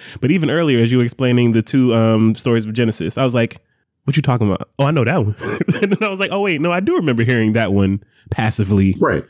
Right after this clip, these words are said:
Speaker 1: But that's not what people talk about. Like, things like that, like, her bringing our attention to this just reminded me, you know, like, I need to continue to actually think about these, um, engage in this, and,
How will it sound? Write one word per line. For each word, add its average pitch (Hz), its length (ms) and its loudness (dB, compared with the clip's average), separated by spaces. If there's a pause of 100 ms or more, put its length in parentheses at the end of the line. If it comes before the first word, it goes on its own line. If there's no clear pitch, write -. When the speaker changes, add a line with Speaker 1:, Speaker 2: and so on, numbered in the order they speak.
Speaker 1:
But - 100 -4
that's 247 140 -4
not 107 120 0
what 110 100 -2
people 170 160 0
talk 190 180 -2
about. 127 160 -2
Like, 135 140 -2
things 180 160 0
like 147 180 -4
that, 131 180 -2
like, 110 260 0 (920)
her 156 240 0
bringing 131 640 0 (180)
our 117 140 0
attention 117 400 0
to 117 460 0
this 104 500 -2 (120)
just 104 300 -4
reminded 110 400 0
me, 117 180 2
you 95 200 0
know, 98 180 2
like, 95 280 -2 (100)
I 107 140 -2
need 143 240 2
to 113 260 -2 (400)
continue 123 560 -2
to 117 280 0
actually 104 720 0 (260)
think 123 180 -2
about 87 240 -2
these, - 360 -8
um, 92 420 0
engage 113 440 0
in 107 180 0
this, 107 240 -2 (320)
and, 101 640 0